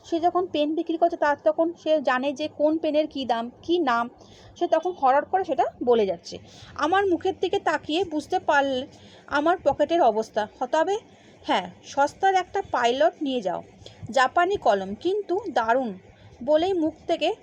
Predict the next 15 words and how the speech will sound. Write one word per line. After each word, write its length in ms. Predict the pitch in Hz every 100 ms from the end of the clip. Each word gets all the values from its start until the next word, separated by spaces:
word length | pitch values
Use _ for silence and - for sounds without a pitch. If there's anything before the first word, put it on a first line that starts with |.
| - -
খাপটা 420 | - 302 - 339
সরিয়ে 380 | 349 320 294 339 - 208 - - - -
ধা 240 | - 311 349
করে 160 | 339 339
কলমটা 440 | - 262 277 349
ছুঁড়ে 260 | 339 277 294
দিলেন 240 | 294 349
টেবিলের 400 | 349 247 269 285 302
একপাশে 460 | 240 - 277 - 320
দাঁড় 240 | 240 208
করানো 320 | 240 262 285
একটা 320 | 262 240 -
কাঠের 420 | 330 - 196 202 381 - - - - -
বোর্ডের 320 | 226 226 233
ওপর। 240 | 190 -